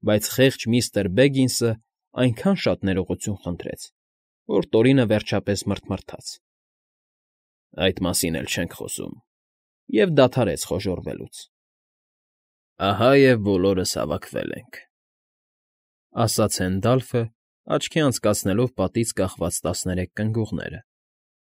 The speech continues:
լավագույն կոճկովի գլխանոցները հյուր գնալու համար,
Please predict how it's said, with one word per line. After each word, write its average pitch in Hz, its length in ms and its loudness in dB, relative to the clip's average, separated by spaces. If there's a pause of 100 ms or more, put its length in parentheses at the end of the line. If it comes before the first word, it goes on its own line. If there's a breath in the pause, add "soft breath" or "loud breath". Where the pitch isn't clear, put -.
(100)
լավագույն 110 680 4
կոճկովի 101 520 0
գլխանոցները 117 800 -2
հյուր - 200 -8
գնալու 69 380 -8
համար, - 340 -16